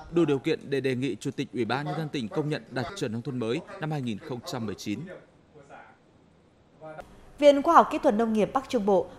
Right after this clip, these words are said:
Speaker 2: vừa phối hợp với Viện Khoa học Kỹ thuật Nông nghiệp Duyên Hải Nam Trung Bộ, Tổng Công ty Cổ phần Vật tư Nông nghiệp Nghệ An và Ủy ban dân huyện Yên Định tổ chức hội nghị đầu bờ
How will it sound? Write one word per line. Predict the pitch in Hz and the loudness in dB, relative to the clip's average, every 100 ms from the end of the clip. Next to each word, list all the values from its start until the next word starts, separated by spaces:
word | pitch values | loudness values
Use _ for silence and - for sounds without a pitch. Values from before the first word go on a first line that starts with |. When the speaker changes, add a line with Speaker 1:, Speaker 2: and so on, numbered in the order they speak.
| - | 6
Speaker 2:
vừa | 269 | 8
phối | 262 269 | 8 6
hợp | 285 - | 4 2
với | 220 214 254 | 0 0 2
Viện | 262 196 | 0 2
Khoa | 233 | 2
học | 214 - | 0 0
Kỹ | 262 | 0
thuật | 240 170 | 0 2
Nông | 190 185 | 0 0
nghiệp | 180 175 | -2 0
Duyên | 208 | -2
Hải | 180 175 135 | -2 -4 -4
Nam | 180 | -6
Trung | 175 185 | -4 0
Bộ, | 185 175 - - - | 2 2 0 -16 2
Tổng | 262 208 | 4 4
Công | 254 240 | 4 2
ty | 247 220 | 0 0
Cổ | 196 | 0
phần | 214 190 | 0 2
Vật | 208 | 2
tư | 254 | 2
Nông | 254 233 | 2 0
nghiệp | 175 | -2
Nghệ | 160 | -4
An | - 196 196 - - | -4 -2 -2 -4 -2
và | 254 | 2
Ủy | 247 202 | 4 2
ban | 233 | 0
dân | 226 220 | 0 0
huyện | 208 | 0
Yên | 196 185 | 0 2
Định | 180 175 - - | 2 0 -16 4
tổ | 262 | 6
chức | 220 330 - | 6 4 2
hội | 208 | 2
nghị | 196 196 | 2 0
đầu | 214 185 | 0 4
bờ | 196 185 | 4 4